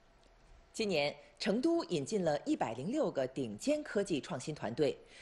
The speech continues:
发布了三千多项电子信息、新材料等领域的科技成果。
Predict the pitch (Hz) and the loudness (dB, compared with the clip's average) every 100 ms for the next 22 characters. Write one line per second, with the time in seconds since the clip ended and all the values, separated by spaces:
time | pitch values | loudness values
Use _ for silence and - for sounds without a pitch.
0 | - - 202 196 151 - 233 214 190 185 | 0 4 4 4 0 0 -2 -2 -2 -2
1 | 185 156 123 - 302 175 110 202 160 175 | 0 -2 -2 0 0 0 -2 -2 0 2
2 | 185 - - - 330 302 - 170 170 - | 2 0 -8 0 0 0 0 2 2 0
3 | 151 104 123 143 123 - 247 180 - 113 | -4 -4 -2 0 0 2 0 0 -4 -6
4 | 180 135 - | 0 0 0